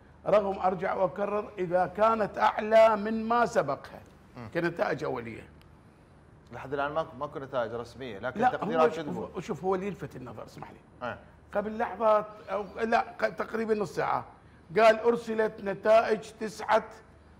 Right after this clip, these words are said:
Speaker 1: محطات، تسعة آلاف من ضمن خمسة وثلاثين مركز اقتراع".
Speaker 2: مم.
Speaker 1: معناه أنا اللي أتوقع هي توصل لازم بسرعة، هاي وحدة. ثانيًا، لاحظ اليوم الظهر قالوا تعلن مال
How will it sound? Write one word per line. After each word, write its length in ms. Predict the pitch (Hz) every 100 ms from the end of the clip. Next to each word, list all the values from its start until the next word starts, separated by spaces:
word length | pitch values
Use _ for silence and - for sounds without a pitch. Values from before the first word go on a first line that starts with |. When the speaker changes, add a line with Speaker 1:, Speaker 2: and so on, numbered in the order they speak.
| -
Speaker 1:
محطات، 800 | 156 - 185 - 208 220 226 226
تسعة 440 | 202 202 196 208
آلاف 360 | 202 220 226 208
من 300 | 202 220 196
ضمن 240 | 220 226
خمسة 340 | 214 220 196 214
وثلاثين 640 | - 208 202 233 233 202 - - -
مركز 400 | 185 208 220 165
اقتراع". 500 | 185 - 156 135 131 - -
Speaker 2:
مم. 160 | 127 120 - -
Speaker 1:
معناه 420 | 202 233 254 254
أنا 100 | 262
اللي 180 | 240 240
أتوقع 380 | 233 247 - 247
هي 140 | 247
توصل 320 | 240 240 254
لازم 220 | 233 202 160
بسرعة، 320 | - 120 -
هاي 160 | 147
وحدة. 280 | 160 123 107 - - - - - -
ثانيًا، 340 | 254 302 277
لاحظ 320 | 254 285 240 233
اليوم 260 | 208 214
الظهر 420 | 180 160 143 135 - - - - - - - - - 165
قالوا 220 | 240 247
تعلن 480 | 240 285 247 254 240
مال 300 | 254 262 262